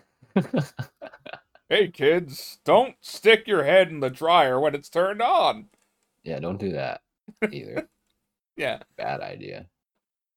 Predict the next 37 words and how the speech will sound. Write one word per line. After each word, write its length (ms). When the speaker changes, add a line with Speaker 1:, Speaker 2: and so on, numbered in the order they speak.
Speaker 2:
Don't, 340
don't 420
do, 300
don't 340
harass 480
people 360
on 160
Twitter 340
from 300
the 80
dryer 440
either. 320
That's 280
the 80
worst 340
idea 320
you 140
can 140
have. 420
Speaker 1:
Yeah, 360
that 320
too. 220
All 240
of 100
these 220
things. 560
Speaker 2:
<laughs> 120
Speaker 1:
Um, 260
we're 80
just, 300
again, 600
spitting 380
truth 380
out 80
here. 200
Speaker 2:
Yeah. 220
Well, 180